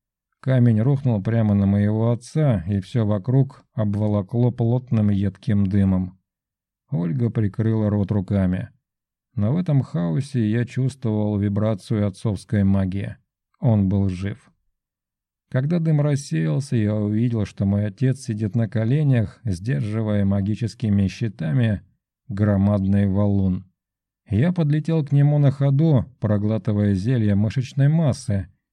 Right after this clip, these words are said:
мощным толчком отбросил навалившийся на отца камень.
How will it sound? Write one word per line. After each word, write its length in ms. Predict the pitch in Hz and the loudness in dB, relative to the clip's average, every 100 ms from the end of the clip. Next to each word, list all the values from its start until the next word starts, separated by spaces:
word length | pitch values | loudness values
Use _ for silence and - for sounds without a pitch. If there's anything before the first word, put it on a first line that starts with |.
| _ _ - | _ _ -2
мощным 560 | 107 127 127 123 110 | 2 2 2 0 -2
толчком 560 | 110 117 113 - 123 117 | 0 -4 -4 -2 0 2
отбросил 580 | 107 113 123 - 117 107 | 0 0 -2 0 -2 0
навалившийся 920 | 113 107 117 117 113 - 107 - 107 | 0 0 0 0 0 -2 -4 -2 0
на 200 | 104 101 | 2 0
отца 260 | - 113 | -2 -4
камень. 460 | - 101 92 95 | 0 0 0 -4